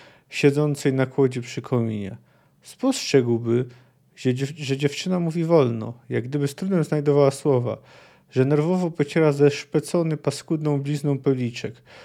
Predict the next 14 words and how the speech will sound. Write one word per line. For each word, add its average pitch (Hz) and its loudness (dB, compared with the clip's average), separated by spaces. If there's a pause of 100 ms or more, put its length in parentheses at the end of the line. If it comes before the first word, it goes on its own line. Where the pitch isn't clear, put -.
(220)
że 139 4
przeplata 202 2
długimi 160 -2
momentami 151 0
milczenia 143 -2
opowieść 127 -2
o 127 -6
swych 123 -2
losach. - -4 (720)
Opowieść 196 2
o 165 2
naukach, 170 2
które 139 0
odebrała, 127 2